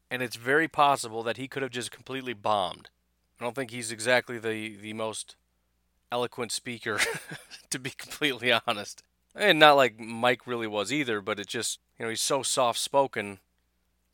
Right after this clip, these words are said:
and sometimes it seems like it takes him half a second longer than you would expect to get a sentence out. But, you know, he's, he's been working on it.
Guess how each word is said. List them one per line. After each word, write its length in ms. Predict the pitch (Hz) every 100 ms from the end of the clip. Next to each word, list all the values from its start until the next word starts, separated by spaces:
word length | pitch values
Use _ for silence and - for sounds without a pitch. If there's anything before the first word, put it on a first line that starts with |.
| _ 113
and 80 |
sometimes 360 | - 110 123 110
it 80 | 107
seems 200 | 127 113
like 100 | 107
it 100 | -
takes 240 | 127 107
him 240 | 110 107 - _ _ _ _ _ _ -
half 260 | - 208 196
a 60 |
second 340 | - 202 175 160
longer 260 | 165 156
than 140 | 143 143
you 60 |
would 100 | 139
expect 380 | 135 - 147 -
to 80 | 127
get 140 | 127
a 40 | 120
sentence 420 | - 127 107 -
out. 240 | 98 95 _ _ _
But, 360 | 120 104 90 -
you 80 | 120
know, 100 | 110
he's, 160 | 120
he's 220 | 131 127
been 200 | 120 127
working 280 | 123 143 147
on 180 | 135 135
it. 100 | 139